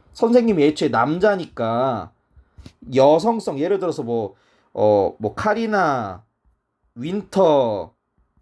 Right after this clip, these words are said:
이런 애들이 여기 있으면 없는 거예요. 없는 거. 아예. 조건이 남자인데 여자가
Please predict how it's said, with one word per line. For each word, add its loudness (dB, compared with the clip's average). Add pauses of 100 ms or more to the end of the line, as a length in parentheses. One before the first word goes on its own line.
(1040)
이런 4
애들이 -2
여기 -2
있으면 -6 (120)
없는 2
거예요. 2
없는 -2
거. -12
아예. 0 (1200)
조건이 4
남자인데 -2
여자가 0